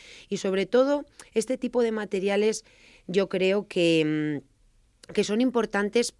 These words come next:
para poderles hacer llegar a ellos el mensaje de Jesús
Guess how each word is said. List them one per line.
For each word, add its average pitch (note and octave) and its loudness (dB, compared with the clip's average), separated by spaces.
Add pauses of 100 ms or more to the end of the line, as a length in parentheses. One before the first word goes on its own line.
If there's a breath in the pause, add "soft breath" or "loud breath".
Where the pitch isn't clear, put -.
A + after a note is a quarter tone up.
(200)
para E3 0
poderles F#3 0
hacer G3+ -8
llegar E3+ -4
a F3 -2
ellos E3 -4
el D#3+ -4
mensaje D#3 -4
de G#3+ -2
Jesús A3 -4